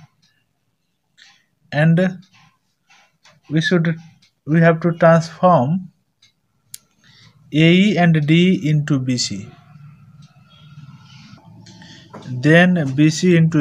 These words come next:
A B. Proof. Let us start with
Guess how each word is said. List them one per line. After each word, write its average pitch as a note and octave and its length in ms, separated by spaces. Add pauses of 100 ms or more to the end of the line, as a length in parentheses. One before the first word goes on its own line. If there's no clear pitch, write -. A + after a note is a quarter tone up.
(120)
A B2 40
B. G2+ 220 (2000)
Proof. D#3 360 (1300)
Let E3 200
us F#3+ 180 (180)
start F3 400
with E3+ 260